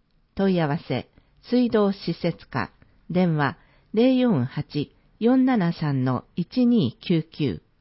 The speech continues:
代表。税金、保険料の納付のお願い。十月三十一日金曜日は、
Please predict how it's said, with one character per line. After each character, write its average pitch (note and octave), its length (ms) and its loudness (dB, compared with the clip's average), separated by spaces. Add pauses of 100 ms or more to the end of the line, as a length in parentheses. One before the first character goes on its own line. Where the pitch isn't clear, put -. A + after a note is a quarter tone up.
代 D#3 200 -2 (140)
表。 G#2+ 300 -2 (2000)
税 A3+ 240 2
金、 G#3+ 480 0
保 - 160 0
険 C#4 320 0
料 C#3 260 4
の A#2 200 0
納 F3+ 240 2
付 F#3+ 140 -2
の E3 180 2
お C#3 80 -2
願 A2+ 340 -2
い。 - 80 -10 (1300)
十 C4 220 2
月 C4 180 0 (140)
三 C#4 240 2
十 D#3 160 0
一 C#3+ 240 -4
日 F#3 320 -2
金 A#3 260 2
曜 A3 200 4
日 C3+ 140 -2
は、 B2 200 -4